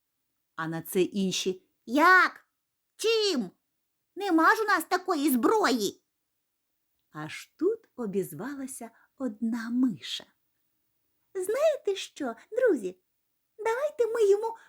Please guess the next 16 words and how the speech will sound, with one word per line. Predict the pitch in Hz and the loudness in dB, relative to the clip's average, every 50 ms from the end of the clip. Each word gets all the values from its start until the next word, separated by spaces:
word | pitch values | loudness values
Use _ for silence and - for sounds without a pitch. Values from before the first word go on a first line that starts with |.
| _ _ | _ _
почепимо | _ 554 571 571 - 427 403 359 370 370 359 370 392 | _ -4 -4 -4 -4 -4 -2 -2 -2 -2 -4 -4 -4
на | 392 440 480 | -6 -8 -8
шию | 466 - - 571 554 539 539 - - - _ _ _ - | -8 -8 -8 -6 -4 -4 -4 -4 -6 -10 _ _ _ -20
дзвіночок. | 370 - 403 466 571 587 587 494 440 403 392 381 381 - 392 415 415 - _ _ _ _ _ _ _ _ _ _ _ _ _ _ _ _ _ | -8 -6 -4 -2 -2 -2 -2 -4 -4 -2 -4 -4 -6 -8 -10 -10 -10 -12 _ _ _ _ _ _ _ _ _ _ _ _ _ _ _ _ _
То | - 466 392 | -2 -2 0
хоч | - 440 440 381 403 | 2 2 2 2 2
будемо | 370 381 403 415 370 415 381 392 403 392 | 2 4 4 4 6 4 4 4 0 -4
чути, | 381 - - - - 349 427 571 571 - 440 370 - - _ _ _ _ - | -6 -8 -8 -6 -4 -4 -4 -4 -4 -4 -4 -6 -6 -8 _ _ _ _ -6
як | 330 349 330 330 - | -4 -4 -4 -4 -4
він | 349 349 349 | -4 -2 -2
наближається, | 359 370 349 359 392 466 508 508 539 587 494 359 269 226 214 208 - - 226 226 - _ _ _ _ _ _ _ _ _ _ _ _ - | -2 -2 0 2 2 2 2 0 -2 -4 -4 -4 -4 -6 -8 -12 -14 -16 -18 -18 -20 _ _ _ _ _ _ _ _ _ _ _ _ -10
та | 233 | -6
й | 220 214 208 | -4 -4 -4
будемо | 175 160 202 240 392 - 571 605 587 523 - - | -4 -4 0 2 2 2 0 -2 -8 -8 -8 -6
так | 240 254 349 370 - _ _ _ | -6 -6 -6 -6 -10 _ _ _
остерігатися. | 508 - - - 453 466 523 554 415 262 226 196 196 - - 294 - - 349 | -14 -14 -8 -4 -4 -4 -2 -4 -4 -4 -6 -8 -8 -10 -10 -10 -8 -8 -8